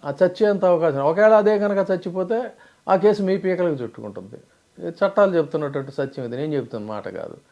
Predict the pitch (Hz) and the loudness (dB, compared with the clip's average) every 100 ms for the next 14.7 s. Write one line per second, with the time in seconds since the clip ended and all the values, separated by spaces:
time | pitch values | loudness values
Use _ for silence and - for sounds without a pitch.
0 | _ _ - 208 214 214 220 214 165 147 | _ _ -2 -2 0 0 2 0 -2 -2
1 | 131 120 107 104 - 104 - 101 98 - | -4 -4 -8 -12 -14 -18 -16 -16 -18 -20
2 | _ _ _ - 175 202 240 208 160 180 | _ _ _ -6 -4 0 0 0 -2 -6
3 | 240 - _ _ _ _ - 147 151 208 | -10 -16 _ _ _ _ -6 -4 -2 2
4 | 220 262 269 226 220 202 160 107 107 113 | 6 6 4 2 2 2 0 0 -6 -14
5 | _ _ _ _ 220 226 226 220 208 202 | _ _ _ _ 6 6 8 4 2 -2
6 | 202 190 214 277 294 - _ 185 202 196 | -2 0 0 0 -2 -10 _ -2 0 2
7 | 190 190 180 190 175 175 170 165 165 220 | 0 0 -2 -2 -4 -2 0 0 0 -2
8 | 147 147 247 262 240 165 170 214 233 202 | -2 -2 -2 0 0 2 2 2 4 4
9 | 202 190 180 160 165 151 - 139 151 143 | 4 2 -2 -6 -8 -8 -8 -8 -6 -4
10 | 170 165 135 139 135 127 139 208 208 151 | -2 -2 -6 -6 -10 -8 -6 -4 -2 -2
11 | 135 151 156 147 107 113 110 139 156 151 | -2 -2 -4 -6 -6 -8 -4 -2 0 -2
12 | 185 220 247 269 - - - - _ _ | -4 -6 -8 -12 -20 -20 -20 -20 _ _
13 | _ _ 175 156 143 190 233 247 226 214 | _ _ 2 2 4 4 2 0 0 0
14 | 214 202 185 151 147 269 | -4 -4 -4 -2 -2 -4